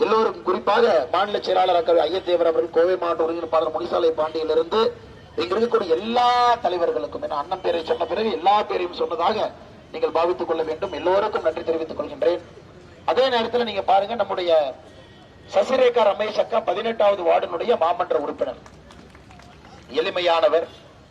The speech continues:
சகோதரி, எல்லோருக்கும் பணி செய்ய வேண்டும் என்று நினைக்கக்கூடியவர். ஆனா இன்னைக்கு பாருங்க, பல்லடத்தை பொறுத்தவரை நம்முடைய நகர்மன்ற உறுப்பினர் என்கின்ற ஒரே காரணத்திற்காக எந்தவித ஒத்துழைப்பும் கொடுக்காம வண்டி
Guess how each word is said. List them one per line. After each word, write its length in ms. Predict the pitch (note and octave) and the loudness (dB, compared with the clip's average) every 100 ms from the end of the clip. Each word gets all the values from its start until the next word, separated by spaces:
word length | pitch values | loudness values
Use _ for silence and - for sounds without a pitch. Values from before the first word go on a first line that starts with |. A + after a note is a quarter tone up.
| - - - - - | -20 -20 -20 -20 -2
சகோதரி, 460 | D3+ F3+ F3+ D#3+ E3+ E3+ - - - - - - - - E3 | -2 0 -2 -2 -4 -8 -20 -20 -20 -20 -20 -20 -20 -2 0
எல்லோருக்கும் 500 | G#3 G#3 F#3+ A3+ - | 2 2 0 -2 -2
பணி 140 | - - | -2 -2
செய்ய 140 | G3 F#3 | -4 -2
வேண்டும் 240 | E3+ E3+ F3 | -2 -4 -6
என்று 160 | E3 A#3 - | -2 -2 0
நினைக்கக்கூடியவர். 680 | E3+ D#3+ - - F#3 - - - - - - - - - | -4 -4 -6 -4 -6 -8 -20 -20 -20 -20 -20 -20 -20 -4
ஆனா 140 | G#3+ A3+ | -2 0
இன்னைக்கு 200 | A3+ A3+ G#3+ | -2 -2 2
பாருங்க, 300 | A#3+ A#3+ G#3+ G#3+ A3+ - - - - - | 2 4 2 2 0 -6 -20 -20 -20 -4
பல்லடத்தை 400 | F3+ A#3 A#3+ G#3+ - | -2 0 0 -2 -2
பொறுத்தவரை 500 | G3+ G3+ F#3+ A#3+ G3+ C3+ - - - - - - - - - | -4 -4 0 2 2 -2 -14 -20 -20 -20 -20 -20 -20 -16 -4
நம்முடைய 320 | G3 A#3 A3 G#3+ | -2 0 -2 -2
நகர்மன்ற 480 | G3+ A#3+ C4 B3+ A#3+ A#3 | 0 0 0 0 0 0
உறுப்பினர் 360 | G#3+ A#3 A3+ A#3 | -2 -2 -2 -2
என்கின்ற 260 | G#3+ G#3 G#3 F3+ | -4 -4 -2 0
ஒரே 160 | F#3 A3+ A#3+ | 2 2 2
காரணத்திற்காக 680 | G3+ G3 F#3+ F3+ - F3 F3 G3 G#3+ D#3+ | 2 -2 -4 -8 -2 -2 0 0 -2 -4
எந்தவித 360 | E3 A#3 G#3+ F#3+ | -2 -2 0 0
ஒத்துழைப்பும் 420 | E3 G3+ G#3 - F3 | 0 0 -2 -4 -4
கொடுக்காம 340 | F3 F3 G#3 | -4 -2 -2
வண்டி 140 | D#3+ | -2